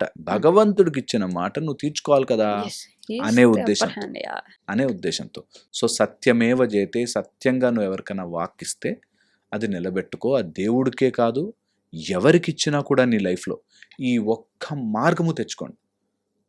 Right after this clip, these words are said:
Speaker 1: "Bye bye, see you tomorrow" అన్నా, "Go see them tomorrow."
Speaker 2: యా.
Speaker 1: అంత పర్టికులర్ అయిపోవాలి నీ మాటలు.
Speaker 2: వావ్.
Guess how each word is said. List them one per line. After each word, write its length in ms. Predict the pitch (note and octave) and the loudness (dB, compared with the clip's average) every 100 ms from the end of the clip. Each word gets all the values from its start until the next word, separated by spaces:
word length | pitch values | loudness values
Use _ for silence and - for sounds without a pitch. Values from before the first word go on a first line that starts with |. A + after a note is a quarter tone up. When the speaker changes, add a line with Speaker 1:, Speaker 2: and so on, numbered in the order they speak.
| _ A2+ | _ 8
Speaker 1:
"Bye 160 | C#3 C#3+ | 10 12
bye, 180 | C#3+ | 10
see 220 | C#3 D#3 D#3 | 8 6 6
you 120 | D3+ | 6
tomorrow" 380 | C#3 C#3 C3+ A#2 | 4 4 4 4
అన్నా, 260 | A2+ D#3 - _ _ _ E2+ A2+ | 2 -2 -6 _ _ _ 0 6
"Go 80 | |
see 240 | C#3+ - C3+ | 6 6 2
them 140 | C3 | 2
tomorrow." 340 | B2 F2 C2 - _ _ _ _ - - | 0 -4 -8 -12 _ _ _ _ -16 -10
Speaker 2:
యా. 360 | D#3+ D#3 D#3 E3 _ _ _ _ _ _ _ _ _ _ _ | -8 -8 -10 -14 _ _ _ _ _ _ _ _ _ _ _
Speaker 1:
అంత 540 | G#2+ B2+ C3+ - - G2 - | -4 -2 -4 -8 -8 -8 -4
పర్టికులర్ 460 | B2+ - E3+ E3+ D3 | -6 -4 4 8 8
అయిపోవాలి 300 | C3+ C3 A#2 | 8 8 6
నీ 60 | |
మాటలు. 380 | G2+ F#2+ G2 F#2 - _ _ | 4 2 0 -4 -10 _ _
Speaker 2:
వావ్. 260 | G#3 E3+ D#3+ | -12 -10 -10